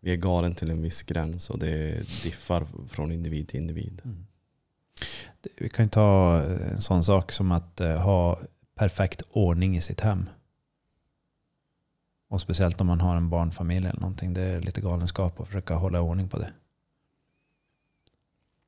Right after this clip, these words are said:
Speaker 2: Ehm. Det är inget fel. Men däremot kan det bli galenskap ifall man i, i sitt liv ska göra allting så perfekt så det får inte finnas något fel.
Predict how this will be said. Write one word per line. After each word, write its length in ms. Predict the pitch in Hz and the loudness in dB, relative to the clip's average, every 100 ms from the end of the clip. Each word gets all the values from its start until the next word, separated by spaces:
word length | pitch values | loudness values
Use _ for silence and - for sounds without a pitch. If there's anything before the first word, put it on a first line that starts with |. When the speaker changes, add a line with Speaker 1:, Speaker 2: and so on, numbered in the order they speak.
| _ _ - - - _ _ _ - | _ _ -6 -6 -6 _ _ _ -4
Speaker 2:
Ehm. 600 | 92 85 82 85 85 85 78 76 82 95 98 _ _ _ _ _ _ _ _ _ _ _ _ _ _ - _ _ _ _ _ _ _ _ _ _ _ _ _ _ _ _ _ _ _ _ - - - - - - - | 0 0 0 -2 -4 -8 -12 -20 -20 -20 -20 _ _ _ _ _ _ _ _ _ _ _ _ _ _ -20 _ _ _ _ _ _ _ _ _ _ _ _ _ _ _ _ _ _ _ _ -18 -14 -14 -14 -16 -14 0
Det 60 | |
är 20 | 87 | 6
inget 180 | 107 | 6
fel. 340 | - 110 82 90 - _ _ _ _ _ _ _ _ - | 6 4 4 -2 -10 _ _ _ _ _ _ _ _ -2
Men 120 | 95 | 6
däremot 400 | 95 98 85 - | 8 8 6 2
kan 160 | 95 87 | 2 2
det 60 | |
bli 100 | 82 | 2
galenskap 680 | 87 85 85 - 101 87 - | 2 2 0 0 0 0 -4
ifall 480 | - 87 82 85 - - _ | 0 2 2 0 -2 -8 _
man 220 | - 87 | -2 2
i, 160 | 85 80 - | 2 2 -2
i 120 | 90 | -2
sitt 200 | 90 87 | -2 2
liv 200 | 90 87 | 2 2
ska 180 | - - | 2 0
göra 160 | 80 | 2
allting 300 | 78 98 - | 2 0 0
så 100 | 80 | -2
perfekt 460 | 90 85 98 85 - | -2 -2 0 -2 -2
så 120 | - | -4
det 60 | 87 | -4
får 160 | - | -2
inte 180 | 82 - | -4 -4
finnas 260 | - 82 - | -4 -4 -4
något 100 | 92 | -2
fel. 240 | 104 85 | -2 -4